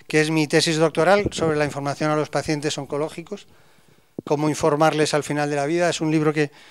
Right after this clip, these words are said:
estaba destinado al éxito, ¿no? Porque el prólogo es de Alejandra Vallejo Nájera, entonces pues si ha prologado Alejandra Vallejo Nájera, que su hermana se ha convertido en Medjugorje y tal, pues no me digas más, ¿no? O sea,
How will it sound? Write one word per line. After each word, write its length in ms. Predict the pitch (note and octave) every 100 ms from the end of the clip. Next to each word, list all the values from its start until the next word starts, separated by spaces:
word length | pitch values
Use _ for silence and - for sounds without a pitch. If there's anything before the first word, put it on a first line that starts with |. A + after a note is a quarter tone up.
| - - - - _ _ -
estaba 840 | C#3+ D#3 D3+ D#3 D3+ D3 C#3 D3+ - - _ - _ _
destinado 560 | - D3+ D#3 D#3+ D#3+ D#3
al 100 | D#3
éxito, 360 | D#3 D3+ C#3
¿no? 240 | C#3 G3+ D#3+ - - - -
Porque 720 | D#3+ D3 D3 C#3+ C#3 C3+ C#3 _ -
el 160 | D#3
prólogo 360 | C#3 E3 E3+ D#3+
es 60 | D#3+
de 60 |
Alejandra 400 | D#3+ D3 E3 D#3
Vallejo 300 | D#3 D3+ D3+
Nájera, 380 | D#3+ - E3+ F#3+ - - - _ - _ _ _
entonces 280 | - C#3 C#3+
pues 140 | - C3
si 120 | C#3
ha 200 | C3+ C3+
prologado 440 | D3 C#3+ C#3 C#3+
Alejandra 400 | C#3 C#3+ D3+ C#3+
Vallejo 260 | C#3+ C3+ C#3
Nájera, 360 | D#3+ E3+ D3+ C#3
que 80 |
su 100 | C3+
hermana 280 | C3 D3 C#3+
se 80 | C#3+
ha 20 |
convertido 400 | C#3 C#3 B2+ D3+
en 60 | C#3+
Medjugorje 500 | C3 B2 C3+ F3+ E3
y 40 |
tal, 160 | C3 D#3+
pues 140 | D3
no 100 | C3+
me 80 | D3
digas 220 | C#3 C3
más, 220 | D#3+ F3+ C#3
¿no? 80 |
O 20 | E3+
sea, 160 | D3+